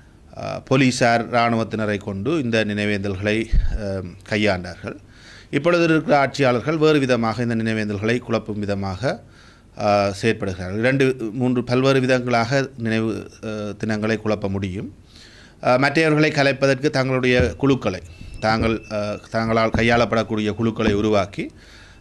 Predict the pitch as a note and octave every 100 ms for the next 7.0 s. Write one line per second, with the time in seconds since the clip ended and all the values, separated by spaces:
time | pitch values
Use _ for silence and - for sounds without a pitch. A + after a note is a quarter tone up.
0 | - A#2 A2+ A2+ C#3 D#3 D3+ C#3+ D3 D#3+
1 | C3+ B2+ B2+ C#3 C#3 A#2 A#2 A2 - G2+
2 | F#2+ C3 - - B2 B2+ B2 A#2+ A#2 A#2
3 | - A#2 A#2 A2 A#2 C3+ G#2 G#2 G2+ G#2
4 | G2 A2 - G#2 B3 - - - - -
5 | - - B2+ B2+ C#3 C#3+ C#3 C3 B2+ D#3
6 | C3+ B2 B2 C#3 B2+ A2+ A2+ A#2 A#2